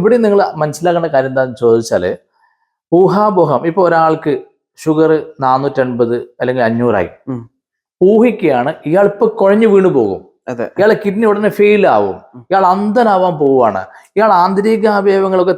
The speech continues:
Speaker 1: തകരാറിലാകും എന്ന് വിചാരിച്ച് മരുന്ന് കഴിക്കുന്നത്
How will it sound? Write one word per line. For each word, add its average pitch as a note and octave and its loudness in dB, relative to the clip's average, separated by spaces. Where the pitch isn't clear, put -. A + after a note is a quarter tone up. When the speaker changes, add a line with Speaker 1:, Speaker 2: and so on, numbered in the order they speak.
Speaker 1:
തകരാറിലാകും E3 0
എന്ന് G3 0
വിചാരിച്ച് D#3 0
മരുന്ന് C#3 -2
കഴിക്കുന്നത് B2 -2